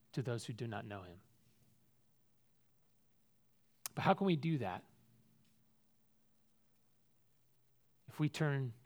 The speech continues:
to other things instead of God's Word? So Joseph interprets the dreams. They are really one in the same, like the other pair of dreams, right? Like his pair of dreams. And so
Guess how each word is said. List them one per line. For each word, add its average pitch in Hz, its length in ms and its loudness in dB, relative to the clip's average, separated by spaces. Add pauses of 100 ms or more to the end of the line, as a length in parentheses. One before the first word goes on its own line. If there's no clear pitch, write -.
(320)
to 127 140 2
other 143 180 4
things 98 460 -12 (480)
instead 120 260 -4
of 101 100 -6
God's 98 280 -2
Word? 90 240 -12 (3000)
So 202 140 12
Joseph 226 380 12
interprets 226 440 12
the 202 100 4
dreams. 170 640 10 (360)
They 185 120 12
are 214 100 12
really 233 380 12
one 240 460 12
in 226 440 12
the 185 100 8
same, 208 460 12
like 202 340 12
the 208 160 10
other 262 220 12
pair 190 300 12
of 165 80 12
dreams, 165 360 10
right? 185 140 12
Like 175 140 12
his 233 240 12
pair 190 240 12
of 151 100 12
dreams. 139 340 2 (240)
And 180 80 10
so 214 280 12